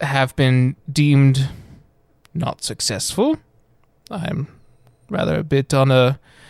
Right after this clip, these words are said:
backsliding list, as it were, and this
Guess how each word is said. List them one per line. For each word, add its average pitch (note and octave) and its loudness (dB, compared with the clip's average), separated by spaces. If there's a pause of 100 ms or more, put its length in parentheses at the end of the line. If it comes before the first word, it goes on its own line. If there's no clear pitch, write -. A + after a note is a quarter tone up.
(1300)
backsliding E3 4
list, F3 2
as C#3+ 2
it D3 -4
were, D3 4 (300)
and B2+ 2
this C3+ 0